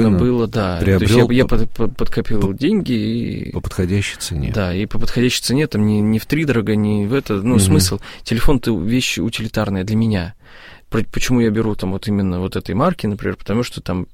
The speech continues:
Speaker 1: подарили мне когда-то давно, я просто привык к ним, я не могу, беру по другой операционной системе, и я не могу им пользоваться.
Speaker 2: Ох, отец Михаил.
Speaker 1: Ну, неудобно, это просто
Speaker 2: Опасная
Speaker 1: привычка.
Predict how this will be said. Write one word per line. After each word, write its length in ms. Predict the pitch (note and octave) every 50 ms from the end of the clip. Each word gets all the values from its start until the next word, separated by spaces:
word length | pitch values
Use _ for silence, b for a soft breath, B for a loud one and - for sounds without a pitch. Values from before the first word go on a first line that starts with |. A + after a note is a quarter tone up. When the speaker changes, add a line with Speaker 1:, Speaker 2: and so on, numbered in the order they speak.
| - - b b b b b b b b b b -
Speaker 1:
подарили 360 | - G#2 A2 A2+ C#3+ D#3 C#3
мне 120 | A2 G#2 F#2+
когда-то 260 | - F#2 F#2 F#2 F#2
давно, 280 | G2 A#2 A2 A2 G#2+ F#2
я 140 | F#2 G2 G#2
просто 280 | - A#2 - - A2
привык 320 | - - A2+ A2+ A#2+ A2+ -
к 80 | -
ним, 120 | F#2+ F2+ F#2
я 160 | F2+ F#2+ F#2+
не 100 | G2+ G#2
могу, 200 | G#2 G#2+ G#2+ G2+ F#2
беру 600 | F#2 F#2+ G2 G2+ A2 A2+ A2 G#2+ F#2+ F#2 F2+ F#2
по 140 | - - G2+
другой 260 | G#2+ A2+ G#2 A2+ G#2+
операционной 360 | - - A2 - - A2+ A2
системе, 440 | - A#2 A2 - - F3+ F3 C3 A2
и 40 | G#2
я 60 | A2
не 120 | A#2 A#2 A2+
могу 260 | A2+ A2 G#2+ A#2 A#2
им 160 | G#2+ G#2+ A2
пользоваться. 540 | - G#2+ G2+ F#2+ G2+ - - - - - -
Speaker 2:
Ох, 320 | B2 D3 D#3 - - -
отец 380 | B2 A#2+ - A#2+ A#2 A2+ - -
Михаил. 420 | G#2+ G#2 - - G2 F#2 F#2 F#2+
Speaker 1:
Ну, 80 | D3+ D#3
неудобно, 520 | D#3+ D#3+ E3 D#3+ B2 B2 G#2 E2+ G2 F#2 F2+
это 200 | F#2 A#2+ B2 A#2
просто 220 | C3+ C3+ C#3+ D3+
Speaker 2:
Опасная 220 | D#3+ D#3+ C#3 B2+
Speaker 1:
привычка. 240 | D3+ D3+ D3 C3+ -